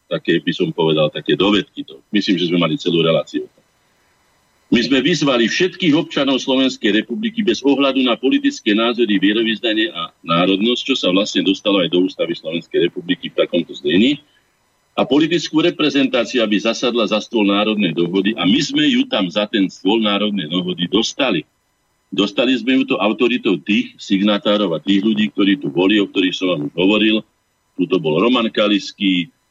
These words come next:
Jaroslav Rezník, e, e, Bohuš Piatkov spomínaný, Peter Brňák, e, Andrej Ferko, Michal Kováč,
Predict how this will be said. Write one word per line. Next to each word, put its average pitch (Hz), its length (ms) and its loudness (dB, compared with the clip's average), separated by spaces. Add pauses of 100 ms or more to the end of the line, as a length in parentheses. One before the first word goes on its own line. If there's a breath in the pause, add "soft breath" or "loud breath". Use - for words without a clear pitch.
(220)
Jaroslav 107 560 0
Rezník, 87 640 -2
e, - 40 -20 (440)
e, - 80 0 (1300)
Bohuš 135 320 2
Piatkov 107 560 0
spomínaný, 107 720 0 (400)
Peter 131 320 0
Brňák, 98 560 -2
e, - 80 -20 (1800)
Andrej 117 400 2
Ferko, 95 480 0
Michal 107 400 0
Kováč, 95 720 0